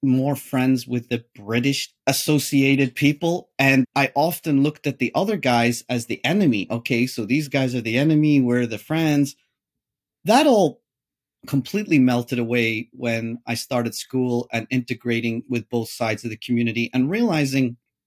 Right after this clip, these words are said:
that humans are humans, good people are good people.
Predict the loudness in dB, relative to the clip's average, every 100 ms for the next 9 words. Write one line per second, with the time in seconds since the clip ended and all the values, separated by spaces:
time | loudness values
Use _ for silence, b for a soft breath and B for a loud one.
0 | _ -6 -6 -6 _ _ _ -6 -4 -2
1 | -2 -2 -4 -2 -2 -2 -4 -6 -8 -8
2 | -8 -10 -4 -4 -2 -4 -8 -4 -4 -4
3 | -8 -10